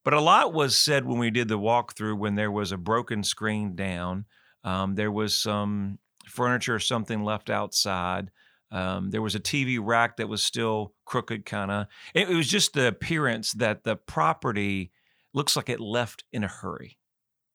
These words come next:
And you say, "Well, wh-, what was going on there?" And, um, to our buyers' credit, they said, "Well, it looks like they've left in a hurry.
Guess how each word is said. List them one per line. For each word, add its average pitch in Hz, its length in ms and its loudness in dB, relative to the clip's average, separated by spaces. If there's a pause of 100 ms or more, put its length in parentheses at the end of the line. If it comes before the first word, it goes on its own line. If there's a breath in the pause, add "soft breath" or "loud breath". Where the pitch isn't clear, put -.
(140)
And 110 100 -4
you 101 60 0
say, 113 140 -2
"Well, 104 180 -2
wh-, 101 280 -8
what 127 200 -6
was 110 160 -4
going 104 300 -2
on 98 260 -2
there?" 80 340 -8 (480 soft breath)
And, 113 360 0
um, 107 460 0 (120)
to 107 480 -2
our 104 220 2
buyers' 104 680 0
credit, 98 500 -2 (460)
they 110 80 -8
said, 110 180 -2
"Well, 101 380 -2 (260)
it 113 100 -8
looks 123 260 0
like 120 200 2
they've 101 280 -6
left 101 320 -4
in 92 100 -6
a 90 60 -4
hurry. 90 440 -6